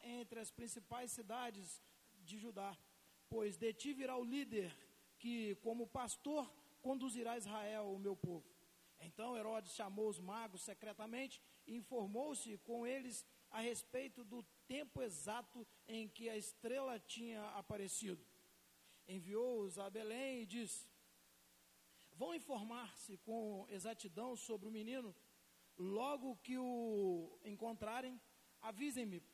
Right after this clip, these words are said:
para que eu também vá adorá-lo." Depois de ouvirem o rei, eles seguiram o seu caminho.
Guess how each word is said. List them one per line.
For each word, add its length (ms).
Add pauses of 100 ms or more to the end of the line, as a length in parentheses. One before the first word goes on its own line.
(200)
para 320
que 120 (120)
eu 120
também 440 (120)
vá 120 (220)
adorá-lo." 460 (760)
Depois 380
de 80
ouvirem 560
o 160 (140)
rei, 200 (600)
eles 680 (120)
seguiram 640 (380)
o 40 (560)
seu 140
caminho. 440